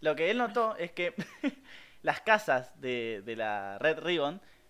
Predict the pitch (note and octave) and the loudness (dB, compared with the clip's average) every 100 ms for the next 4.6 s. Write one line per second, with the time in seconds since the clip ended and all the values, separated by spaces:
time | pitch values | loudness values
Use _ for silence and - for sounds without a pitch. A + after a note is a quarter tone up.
0 | _ - E3 A3 G#3 - F3 F3 D3+ D3+ | _ -8 0 6 6 6 2 2 -2 -2
1 | F3 G#3 B3 E3+ D3+ E3 F3 D#3 E3+ F3+ | -2 4 6 8 8 10 6 6 2 2
2 | F#3 F#3 D3 C3+ D3 B2 G#2 - B2+ D3+ | 0 2 2 4 6 6 2 -4 -6 -4
3 | F3+ F#4 - A#2 A#2+ A#2+ C3+ C3 G#2+ D3+ | -4 -6 -10 -2 0 0 -2 -4 -4 -4
4 | C#3+ - D3 D3 D3+ E3 | -2 0 0 0 -2 -2